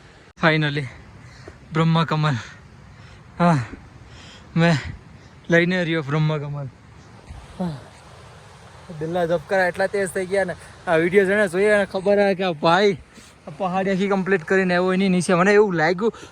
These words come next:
કે હું એકવાર આ ટ્રાય કરું. ભાઈ, try be try, try will. મારા પાસે વર્ડ નથી યાર, હું બોલું? આ પહાડી જો ખાલી જો ખુલી. Try will try, try will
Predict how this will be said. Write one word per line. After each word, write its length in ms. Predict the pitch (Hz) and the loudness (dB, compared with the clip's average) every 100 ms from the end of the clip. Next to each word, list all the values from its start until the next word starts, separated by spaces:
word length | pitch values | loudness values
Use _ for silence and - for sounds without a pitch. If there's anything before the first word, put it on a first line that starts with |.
| - | -2
કે 80 | 202 | 4
હું 80 | 190 | 4
એકવાર 280 | 196 226 | 4 4
આ 80 | 220 | 2
ટ્રાય 220 | 202 202 | 0 -2
કરું. 200 | 175 175 139 - - - _ _ - - - - | -2 -4 -6 -14 -20 -20 _ _ -20 -20 -16 -6
ભાઈ, 280 | 185 196 139 - - _ - - - _ _ _ _ - | -2 -2 -6 -18 -20 _ -20 -20 -20 _ _ _ _ -4
try 260 | 190 202 | 0 0
be 180 | 185 208 | -2 -4
try, 280 | 180 190 196 | -4 -4 -4
try 360 | - 202 196 190 | -4 -4 -4 -6
will. 140 | 185 - - - - - - - - 151 - - - | -10 -16 -20 -20 -20 -20 -20 -20 -20 -20 -20 -20 -12
મારા 240 | 175 220 262 | -2 0 2
પાસે 120 | 277 | 2
વર્ડ 340 | 233 247 208 | 4 2 2
નથી 200 | 247 247 | 0 2
યાર, 120 | 247 | 0
હું 220 | 220 226 226 | 0 -4 -4
બોલું? 300 | 220 202 170 - - | -2 -2 -4 -10 -10
આ 40 | 185 | -6
પહાડી 380 | 190 185 202 190 | 0 2 2 -2
જો 140 | 185 | -4
ખાલી 200 | 165 170 | -4 -4
જો 80 | 170 | -4
ખુલી. 260 | 175 156 127 - - - - - - - - - - - - - - - | -4 -6 -6 -12 -20 -20 -20 -20 -20 -20 -20 -20 -20 -20 -20 -20 -20 -4
Try 180 | 196 185 | 0 0
will 140 | 180 165 | 0 -4
try, 180 | 170 156 175 | -4 -4 -4
try 120 | 175 | -4
will 120 | 165 | -6